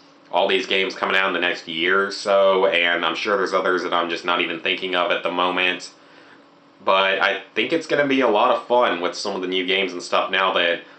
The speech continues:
the P S four and the Xbox One will be entering their one-year anniversary soon. That means that we're finally getting, uh, a lot more new good games for 'em. And also, I believe, that reminds me, I think G T A five's coming to P S four, so I'll be getting it on P S four.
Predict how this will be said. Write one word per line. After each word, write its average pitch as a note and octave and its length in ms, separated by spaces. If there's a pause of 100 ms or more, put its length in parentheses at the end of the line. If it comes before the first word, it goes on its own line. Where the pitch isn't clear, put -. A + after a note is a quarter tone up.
(320)
the E2+ 60
P G#2+ 200
S G2 140
four G#2 220
and F#2 60
the F#2 100
Xbox F#2+ 440
One F#2+ 220
will F2+ 80
be F2+ 160
entering F2+ 380
their E2 140
one-year F2+ 400
anniversary F2 680
soon. E2+ 500 (1300)
That F#2 180
means F2 180
that F2+ 80
we're F2 140
finally F2+ 300
getting, F2 380
uh, D#2 60
a E2+ 320
lot F2 320
more E2+ 540 (100)
new F2+ 340
good F2 380
games F2+ 380
for G2 260
'em. F#2+ 240 (580)
And F2+ 240
also, A2 280
I G2 80
believe, F#2 500
that G2 160
reminds F#2 320
me, F2+ 80
I E2+ 60
think - 180
G F#2+ 160
T F#2 200
A E2+ 100
five's F#2+ 400
coming E2 340
to E2 220
P E2+ 220
S E2 120
four, E2 320
so E2 400
I'll E2+ 100
be E2+ 80
getting F2 300
it E2 160
on D#2+ 480
P E2+ 160
S D#2+ 160
four. D#2+ 440